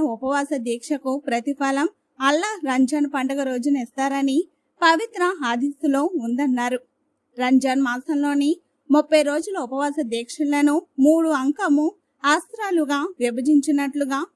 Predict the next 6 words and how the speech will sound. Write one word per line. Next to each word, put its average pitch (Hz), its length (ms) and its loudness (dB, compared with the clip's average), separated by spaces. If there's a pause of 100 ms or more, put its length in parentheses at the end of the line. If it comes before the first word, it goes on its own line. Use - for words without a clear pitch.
పేర్కొంటున్నారు. 247 760 -4 (680)
ఇందులో 381 380 4 (100)
మొదటి 285 300 -2 (100)
ఆస్త్రనందు 285 640 2 (320)
ఒకటి 359 220 -8 (100)
నుండి 294 180 4